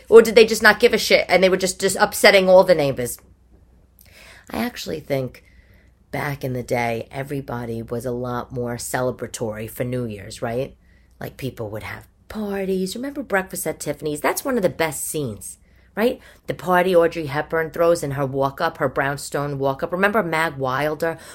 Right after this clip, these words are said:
with the long black lacquered cigarette holder? And she's, she's ashing it. She sets somebody else's house on fire. That's the Manhattan I need to live in. That's all I'm saying.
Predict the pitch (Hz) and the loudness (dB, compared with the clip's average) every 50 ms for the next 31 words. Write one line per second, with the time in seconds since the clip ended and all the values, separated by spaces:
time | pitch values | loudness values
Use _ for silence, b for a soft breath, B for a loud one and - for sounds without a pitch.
0 | B B B - 165 160 160 - 143 131 139 156 160 156 156 160 143 - - 160 | B B B 4 4 4 4 0 -6 -4 -2 0 0 0 0 -2 -4 -4 -2 -2
1 | 147 156 151 - - 156 143 147 151 143 - 143 139 - - - 156 147 143 156 | -2 -2 -2 -4 -4 -2 -2 -2 -2 -2 -4 -4 -4 -4 -4 -4 -4 -2 0 0
2 | 151 151 156 143 127 156 160 151 156 151 165 143 127 123 - 180 160 139 - - | 2 2 0 0 -2 -4 -4 -4 -2 -2 -2 -2 -2 -4 -6 -8 -8 -8 -6 -8
3 | - 156 135 B B B B B B - 160 139 147 - - 160 151 160 156 - | -8 -8 -10 B B B B B B -8 -8 -8 -8 -6 -4 0 2 2 2 2
4 | - 175 170 165 165 - - 156 - - - - 165 - - - - 175 156 151 | 0 0 2 0 0 -2 -6 -8 -6 -4 2 2 2 2 2 -2 -2 0 0 0
5 | 165 156 156 156 151 143 147 - - 160 151 143 139 151 151 147 151 - - 156 | 0 0 0 0 0 0 0 -2 -4 -6 -8 -6 -2 0 0 0 0 -2 -4 -4
6 | 151 156 - - 170 156 165 170 170 170 - - 269 311 381 381 - - 381 370 | -4 -4 -2 2 4 4 6 4 4 2 4 6 6 6 6 4 0 0 0 2
7 | 339 311 269 226 226 220 214 214 202 190 185 175 175 170 170 170 165 165 - 160 | 2 2 2 4 4 4 4 4 4 4 6 6 6 6 2 0 -4 -4 -4 -4
8 | 143 147 139 131 - 113 110 110 - 165 170 160 - 190 156 143 135 127 123 - | -2 -2 -2 -4 -4 -6 -10 -6 -4 -4 -4 -2 -2 -4 -2 -2 -2 -4 -6 -8
9 | - 123 110 110 113 117 | -10 -10 -10 -10 -16 -16